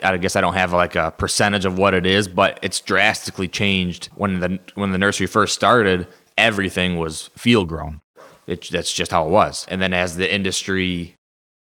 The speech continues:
s-, changed and we needed to figure out ways to produce plants lighter, you know, obviously,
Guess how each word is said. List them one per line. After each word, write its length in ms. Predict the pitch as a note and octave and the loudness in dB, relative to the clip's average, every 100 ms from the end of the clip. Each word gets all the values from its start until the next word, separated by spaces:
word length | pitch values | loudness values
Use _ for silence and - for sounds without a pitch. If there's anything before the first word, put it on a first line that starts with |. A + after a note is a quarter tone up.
| _ _ | _ _
s-, 120 | - | -12
changed 760 | - - A2+ G#2 F#2+ F#2+ E2+ - | -6 0 2 4 2 -2 -6 -6
and 420 | F2 F2 F2 E2+ | -6 -4 -6 -4
we 100 | F#2 | -2
needed 260 | F#2+ F2 D#2+ | -2 -2 -6
to 60 | |
figure 340 | - G2 F#2 F#2+ | -2 -2 2 2
out 200 | F#2 E2+ | 2 2
ways 580 | F#2 F#2 F2+ E2+ - | 2 2 0 -2 -4
to 420 | - F#2+ F2+ E2 D#2 _ _ _ _ _ _ _ _ | -4 -4 -2 -4 -8 _ _ _ _ _ _ _ _
produce 480 | - G2 G2 - - - _ | -4 -2 0 -2 -8 -12 _
plants 340 | - F2+ E2+ - | -2 -2 -2 -4
lighter, 540 | F#2 G#2 G#2+ A2 A#2+ - _ | 2 2 4 0 -2 -10 _
you 140 | - F#2+ | -6 -2
know, 320 | F#2+ F#2+ F#2 - - - | 0 0 -2 -8 -14 -4
obviously, 640 | F#2+ F2+ - F#2 F2+ F2 | -2 -2 0 0 0 -4